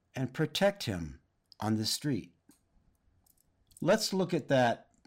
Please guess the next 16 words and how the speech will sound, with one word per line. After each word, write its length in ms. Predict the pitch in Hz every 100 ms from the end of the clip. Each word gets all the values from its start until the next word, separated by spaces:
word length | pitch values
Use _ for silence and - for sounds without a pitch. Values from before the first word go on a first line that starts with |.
| -
brief 460 | 110 143 143 - -
passage 640 | 135 123 120 110 92 85
from 480 | - 120 110 98 95 _
Hebrews. 880 | - 170 117 104 82 76 78 - - _ _ _ _ _ _ _ _ _ _ _ _ _ _ _ _ _ _ -
No 240 | 135 170
one 220 | 247 269 220
in 340 | 175 131 127
any 360 | 160 170 208 180
position 800 | 180 143 117 117 147 135 117 98
of 220 | 98 95
scholarly 960 | - - - 135 147 156 135 127 120 107
authority 880 | 98 - 147 135 110 85 82 82 92
thinks 380 | - 160 143 -
that 160 | 127
Hebrews 680 | 110 165 175 127 110 113 104
was 360 | 117 117 -